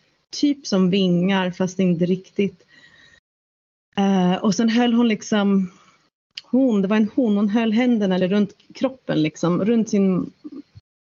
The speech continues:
runt sin barm. Ehm, och sen tänkte jag och frågade vad hon ville. Och då sa hon,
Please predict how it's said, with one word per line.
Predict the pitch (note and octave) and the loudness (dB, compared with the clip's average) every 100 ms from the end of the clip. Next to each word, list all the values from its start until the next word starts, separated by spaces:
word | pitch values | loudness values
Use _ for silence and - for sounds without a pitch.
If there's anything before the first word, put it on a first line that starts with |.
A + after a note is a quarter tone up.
| _ - | _ -6
runt | G3+ B3+ - | 0 0 0
sin | G3+ G3 | 0 0
barm. | G#3+ A#3 F#3 E3 D3+ G3 - _ _ _ _ _ _ _ _ _ _ - | 0 -2 0 0 0 -2 -8 _ _ _ _ _ _ _ _ _ _ -4
Ehm, | G#3+ G#3 G#3 G#3 G#3 G#3 G#3+ - _ _ _ _ _ _ _ _ _ _ _ _ A#3 | 0 2 0 0 2 2 0 -4 _ _ _ _ _ _ _ _ _ _ _ _ -8
och | A3 | -6
sen | - C#4 D4 C#4+ - _ _ _ _ _ _ _ _ _ _ _ _ _ | -2 2 2 2 -2 _ _ _ _ _ _ _ _ _ _ _ _ _
tänkte | A#3 A3 E3+ F3 | -2 -2 -2 -4
jag | G3 F#3+ F#3+ - | -2 -2 -4 -6
och | - F#3+ | -10 -8
frågade | - G3+ F3+ F3+ E3+ E3+ E3+ D#3+ - _ _ _ _ _ _ | -2 0 0 -2 -2 -2 -2 -6 -12 _ _ _ _ _ _
vad | F#3+ G3 F#3 | -2 -2 0
hon | F#3 F3+ | 2 2
ville. | F#3+ E3+ G#3 E3+ B3+ C4+ - _ _ _ _ _ _ _ _ - | 0 0 0 0 0 -2 -6 _ _ _ _ _ _ _ _ -6
Och | G3+ | -2
då | F3+ | -2
sa | G3+ G#3 F#3+ | -2 -2 -2
hon, | F#3 F#3 F3 E3 E3+ | -2 0 2 2 0